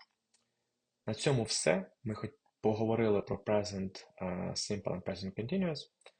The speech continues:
Але я ще хотів би обговорити з вами декілька, е, декілька,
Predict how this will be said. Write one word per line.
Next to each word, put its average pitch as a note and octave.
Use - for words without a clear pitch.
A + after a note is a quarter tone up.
Але C#3
я D3+
ще -
хотів A2+
би A2
обговорити G2+
з F#2+
вами G2
декілька, F#2+
е, G2+
декілька, F#2+